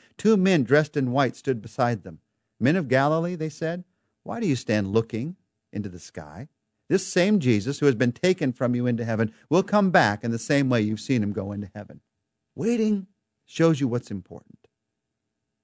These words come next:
The disciples are asking Jesus in their typical human impatience, "Is it time yet?" It sort of reminds you of a small child saying, "Are we there yet on a long trip?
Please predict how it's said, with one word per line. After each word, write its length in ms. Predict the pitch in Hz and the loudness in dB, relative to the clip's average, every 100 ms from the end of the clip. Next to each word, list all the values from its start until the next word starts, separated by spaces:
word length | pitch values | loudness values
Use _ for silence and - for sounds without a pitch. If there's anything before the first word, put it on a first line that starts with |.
| _ _ _ | _ _ _
The 120 | 151 | -4
disciples 580 | 160 - 220 226 160 139 | -2 4 4 6 4 6
are 80 | 139 | 6
asking 460 | 151 160 - 139 | 6 4 2 0
Jesus 640 | 127 151 139 120 - - _ _ _ | 4 4 4 0 -6 -16 _ _ _
in 80 | 123 | 2
their 100 | 135 | 2
typical 440 | 131 180 - - 123 | 2 -2 -2 -4 0
human 300 | 147 139 123 | 2 4 2
impatience, 800 | 113 127 120 - 92 - - _ _ _ _ _ - | 0 0 -2 -4 -12 -16 -20 _ _ _ _ _ -2
"Is 120 | 135 | -2
it 140 | - | -2
time 400 | - 131 135 101 | -4 -2 0 -2
yet?" 260 | 82 - _ _ _ _ | -6 -16 _ _ _ _
It 80 | 123 | 0
sort 160 | 202 196 | 2 4
of 60 | |
reminds 400 | 160 135 139 147 | 4 6 6 4
you 180 | 131 127 | 2 -2
of 80 | 117 | -4
a 40 | |
small 280 | - 143 143 | 0 4 4
child 540 | - 139 139 120 - | 4 4 6 4 -2
saying, 260 | - 127 123 | -2 -2 0
"Are 100 | 117 | 0
we 140 | 117 | 0
there 280 | 107 120 127 | 2 4 4
yet 260 | 113 90 90 | 4 0 -2
on 80 | 92 | -2
a 120 | 101 | -2
long 220 | 101 101 | -2 -2
trip? 360 | - 123 98 | -4 -4 -4